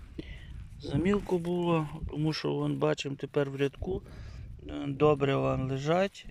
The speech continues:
і... Що? Насіння лежить.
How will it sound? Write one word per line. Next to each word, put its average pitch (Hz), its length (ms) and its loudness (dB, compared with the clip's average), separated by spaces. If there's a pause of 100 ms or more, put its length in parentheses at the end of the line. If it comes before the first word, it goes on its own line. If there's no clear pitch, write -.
і... 175 260 -2 (440)
Що? 190 460 2 (1600)
Насіння 170 500 0
лежить. 151 640 0